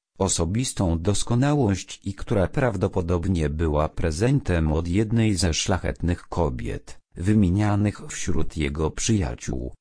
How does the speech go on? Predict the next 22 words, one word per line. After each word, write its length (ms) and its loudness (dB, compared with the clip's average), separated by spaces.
Ewangelia 880 0
Łukasza, 720 -2
rozdział 540 0
ósmy, 400 2
werset 600 -4
trzeci. 640 -4
Kulminacja 840 0
nastąpiła 800 2
wówczas, 760 -4
gdy 300 0
po 160 0
podziale 560 0
łupów 500 -2
Jego 360 2
egzekutorzy 800 -2
bezlitośnie 880 0
patrzyli 600 2
na 200 4
Jego 340 0
cierpienia 720 0
i 260 -2
śmierć, 720 -4